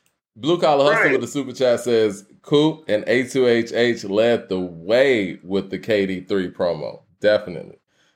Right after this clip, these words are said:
Speaker 1: Um, I wanna read a little bit from this Complex review, if you don't mind. Did you read the review? The
Speaker 2: Which one?
Speaker 1: Complex one? The Complex one.
Speaker 2: No.
Speaker 1: All right. Well, you're probably gonna be in awe on this too. So,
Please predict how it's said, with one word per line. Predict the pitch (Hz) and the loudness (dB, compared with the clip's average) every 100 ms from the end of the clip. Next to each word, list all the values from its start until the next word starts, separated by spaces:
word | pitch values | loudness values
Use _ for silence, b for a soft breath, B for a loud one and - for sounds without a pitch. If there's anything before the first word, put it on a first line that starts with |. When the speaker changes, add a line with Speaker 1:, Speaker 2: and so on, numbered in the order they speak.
| _ - | _ 0
Speaker 1:
Um, | 110 110 104 95 85 82 _ _ _ _ _ _ - | 2 4 2 0 -4 -16 _ _ _ _ _ _ 0
I | |
wanna | 202 262 | 2 2
read | 131 135 123 | 2 2 2
a | |
little | 101 110 180 175 | 0 2 2 2
bit | 151 139 | 0 -2
from | 127 123 | -2 -6
this | 120 | -6
Complex | - 120 110 113 107 98 - _ | -4 -2 -2 0 -2 -2 -14 _
review, | 95 98 90 98 | -8 -8 -6 -6
if | 85 - | -6 -12
you | |
don't | 82 - 98 90 | -10 -2 -2 -2
mind. | 85 73 - _ _ _ _ _ _ _ _ _ _ 98 | -8 -12 -16 _ _ _ _ _ _ _ _ _ _ -4
Did | 127 214 | -2 0
you | |
read | 196 202 | 2 2
the | 196 | 2
review? | 190 190 214 214 _ _ _ _ _ _ | 0 0 -4 -6 _ _ _ _ _ _
The | - | -10
Speaker 2:
Which | 107 | -2
one? | 156 | 0
Speaker 1:
Complex | 156 156 120 - | 2 0 0 -6
one? | 160 _ _ _ - | -16 _ _ _ -10
The | |
Complex | 92 123 104 95 78 - | -2 0 0 -2 -6 -10
one. | - _ _ _ _ _ b b b b b _ _ - | -20 _ _ _ _ _ b b b b b _ _ -10
Speaker 2:
No. | 139 156 123 107 - - _ | 0 2 2 -2 -6 -14 _
Speaker 1:
All | 113 | 2
right. | 101 80 - _ - | 2 0 -12 _ -4
Well, | 104 104 101 | 2 2 2
you're | 113 | -2
probably | 120 120 104 98 95 | 2 2 2 2 0
gonna | 98 95 | 0 -2
be | 98 | -2
in | 95 | -4
awe | - 95 92 | -2 0 0
on | 90 | 0
this | 95 90 - | -4 -6 -6
too. | 104 78 - | -8 -8 -4
So, | - 101 - | 0 0 -2